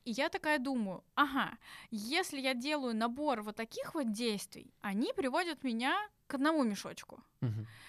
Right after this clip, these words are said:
Speaker 1: Если я делаю набор других действий,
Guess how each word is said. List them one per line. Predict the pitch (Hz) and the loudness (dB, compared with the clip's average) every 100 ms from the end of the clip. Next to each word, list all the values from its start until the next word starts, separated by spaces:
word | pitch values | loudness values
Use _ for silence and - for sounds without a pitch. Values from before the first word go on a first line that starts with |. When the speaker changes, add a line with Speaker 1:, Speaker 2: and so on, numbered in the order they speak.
| - | -10
Speaker 1:
Если | 226 208 277 381 311 | -6 0 0 0 -2
я | 285 277 | 0 0
делаю | 240 311 285 247 | 2 0 2 2
набор | 247 247 294 269 | 0 0 0 0
других | 254 262 269 269 208 | 0 0 0 0 0
действий, | 233 233 - - - - | 0 -2 -2 -10 -16 -16